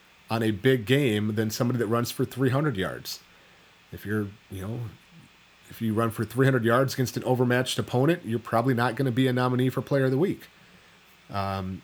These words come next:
if you run for eighty yards and do some other nice things against a,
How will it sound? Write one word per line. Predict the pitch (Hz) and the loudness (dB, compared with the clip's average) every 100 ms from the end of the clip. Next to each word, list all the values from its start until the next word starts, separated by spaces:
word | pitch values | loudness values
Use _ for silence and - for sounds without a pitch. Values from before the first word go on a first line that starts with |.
| - | -10
if | 104 123 | -6 -2
you | 113 | 0
run | 113 120 | 0 0
for | 139 123 | -2 2
eighty | 117 139 | 2 4
yards | 131 123 151 160 | 4 4 2 0
and | 123 | 0
do | 117 | 0
some | 123 131 | 2 2
other | 123 131 | 4 4
nice | 127 135 | 2 2
things | - 139 165 175 - | 2 2 2 -2 -4
against | 113 117 123 - - | -2 0 0 -2 -2
a, | 117 117 113 | 0 2 0